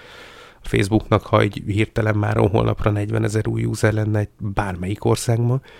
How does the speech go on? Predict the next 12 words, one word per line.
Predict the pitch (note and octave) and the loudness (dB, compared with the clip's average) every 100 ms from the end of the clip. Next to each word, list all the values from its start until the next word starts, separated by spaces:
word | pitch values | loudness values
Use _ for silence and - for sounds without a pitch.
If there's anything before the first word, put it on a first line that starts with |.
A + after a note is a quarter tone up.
| - - | -20 -10
az | - - | -6 -6
túl | - G#2 | -4 -6
sok, | - A2+ - - - - | 0 0 0 -12 -20 -14
de, | G#2+ G2+ - | -2 0 2
de | A2 G2+ | 4 6
négyezer | G#2 A2 G#2 A2+ | 6 6 4 4
az | G#2 | 2
biztos, | A2 - - - | 0 -2 -4 2
hogy | G2 | 2
nem | F#2 F#2 | 2 0
tűnik | G2 G#2 F#2+ | -2 -4 -6
fel, | - - | -8 -8